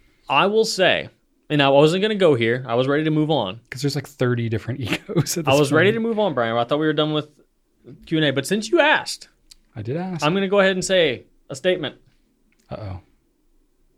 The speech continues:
Speaker 1: twisby does not have any brown pens.
Speaker 2: They did one.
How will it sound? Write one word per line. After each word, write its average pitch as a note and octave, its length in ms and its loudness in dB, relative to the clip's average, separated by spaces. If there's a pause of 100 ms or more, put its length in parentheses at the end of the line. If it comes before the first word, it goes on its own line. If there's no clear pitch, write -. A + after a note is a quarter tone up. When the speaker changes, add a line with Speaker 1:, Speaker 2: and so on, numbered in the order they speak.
(640)
Speaker 1:
twisby C3 440 -4 (580)
does B2 180 -4
not A#2+ 140 -4
have A#2 100 -4
any A2+ 120 -8
brown G#2 260 -6
pens. F#2 380 -16 (2250)
Speaker 2:
They A2 120 -6
did B2+ 220 -4
one. G#2 440 -4